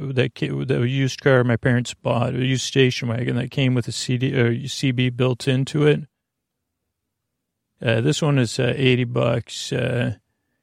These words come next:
and then F M headset walkie-talkies for, like, the, j-, oh, these are the ones the kids had on, uh,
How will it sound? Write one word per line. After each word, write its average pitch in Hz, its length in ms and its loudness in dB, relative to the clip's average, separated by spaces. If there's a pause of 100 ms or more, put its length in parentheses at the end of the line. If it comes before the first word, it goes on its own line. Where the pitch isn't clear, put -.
(380)
and 131 160 0
then 131 220 4
F 143 280 4
M 143 300 4
headset 135 640 2
walkie-talkies 123 1300 0
for, 135 240 -2
like, 120 300 2
the, 139 340 -2
j-, 147 240 -4
oh, 180 100 8
these 151 220 0
are 170 40 2
the 151 60 4
ones 143 240 2
the 131 80 -2
kids 135 300 -2
had 131 240 2
on, 123 260 2
uh, 123 420 0